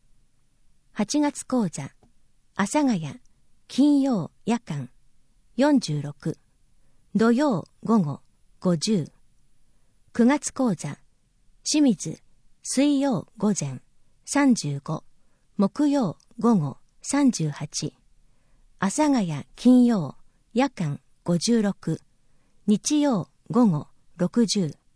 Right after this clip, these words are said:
荻窪、金曜、午後。七十四。Excel。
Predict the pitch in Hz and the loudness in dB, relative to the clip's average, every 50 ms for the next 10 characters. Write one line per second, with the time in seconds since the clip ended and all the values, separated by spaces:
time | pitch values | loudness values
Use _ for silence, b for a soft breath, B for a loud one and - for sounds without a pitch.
0 | _ _ _ _ _ _ _ _ _ _ _ _ _ - 185 208 247 277 254 - | _ _ _ _ _ _ _ _ _ _ _ _ _ 2 4 4 4 4 2 0
1 | 269 254 202 233 220 202 - - _ _ _ _ _ _ _ _ _ - - 277 | -4 -2 -2 -2 -4 -6 -6 -12 _ _ _ _ _ _ _ _ _ 0 2 4
2 | 294 294 285 277 277 254 185 - - _ _ _ _ _ _ - 208 233 247 233 | 6 6 6 4 2 0 -2 -2 -6 _ _ _ _ _ _ -6 0 0 0 0
3 | - 160 151 - - - - - - _ _ _ _ _ - 190 202 226 285 294 | 0 -4 -6 -6 -12 -20 -20 -20 -20 _ _ _ _ _ -2 0 2 4 4 2
4 | 247 - - 156 147 143 143 160 165 151 - - - - _ _ _ _ _ _ | 0 -2 -4 -6 -6 -4 -4 -4 -4 -4 -6 -10 -18 -20 _ _ _ _ _ _
5 | _ _ _ _ _ _ _ _ _ _ _ _ _ _ _ _ - _ _ _ | _ _ _ _ _ _ _ _ _ _ _ _ _ _ _ _ -20 _ _ _
6 | _ _ _ _ _ _ _ _ _ _ _ _ - 277 294 - - - - 165 | _ _ _ _ _ _ _ _ _ _ _ _ -2 -2 -2 -4 -8 -8 -8 -8
7 | 151 147 - | -8 -8 -12